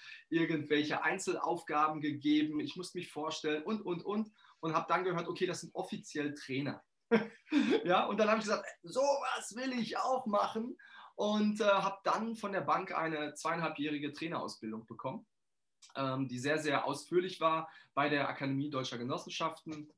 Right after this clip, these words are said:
Äh, habe die mit Bravour abgeschlossen, weil es mir einfach mega Spaß machte, weil das war so mein, mein Planschbecken, mein Aquarium, wo ich halt rumschwimmen konnte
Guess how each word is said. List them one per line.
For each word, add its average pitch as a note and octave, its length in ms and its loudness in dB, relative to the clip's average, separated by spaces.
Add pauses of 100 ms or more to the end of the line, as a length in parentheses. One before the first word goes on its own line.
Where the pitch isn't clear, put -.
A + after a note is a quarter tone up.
(340)
Äh, C3+ 60 -4
habe C3 280 -2
die D3+ 80 -4
mit C#3 140 -4
Bravour C3+ 340 0
abgeschlossen, E3 640 -4
weil C3 120 0
es C3 100 -10
mir C3 180 -8
einfach C#3 440 -8
mega D#3 680 -4
Spaß C#3+ 380 -4
machte, C#3 220 -6
weil B2 120 -6
das - 160 -12
war C#3+ 100 -2
so D3+ 100 -6
mein, D3+ 560 0 (280)
mein E3 200 0
Planschbecken, D#3 600 -2
mein D3 300 0
Aquarium, D#3 600 0
wo D3+ 120 -2
ich D3 140 -2
halt C#3+ 320 -4
rumschwimmen D#3 540 -6
konnte D3+ 440 -4